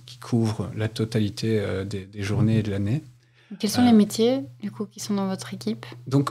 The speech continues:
Speaker 1: en fait, au Petit Rien, on a fait le choix de, de parler de travailleurs sociaux.
Speaker 2: Ok.
Speaker 1: Euh, mais, euh,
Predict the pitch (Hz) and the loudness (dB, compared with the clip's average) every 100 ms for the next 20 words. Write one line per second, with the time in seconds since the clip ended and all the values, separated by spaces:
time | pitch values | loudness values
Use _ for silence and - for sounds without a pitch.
0 | - 131 170 170 131 - 127 156 135 123 | 2 2 4 2 0 4 4 6 4 4
1 | 127 117 107 - 127 131 123 110 110 107 | 2 2 2 0 2 4 4 0 0 0
2 | 120 127 107 - - 127 117 110 - 113 | 2 4 2 -2 0 2 2 0 0 -2
3 | - 101 170 - 214 202 190 - 104 101 | -2 -2 -4 -4 -6 -6 -10 -4 -2 0
4 | 104 110 120 131 120 110 104 104 107 | 4 6 6 6 4 2 0 -2 -4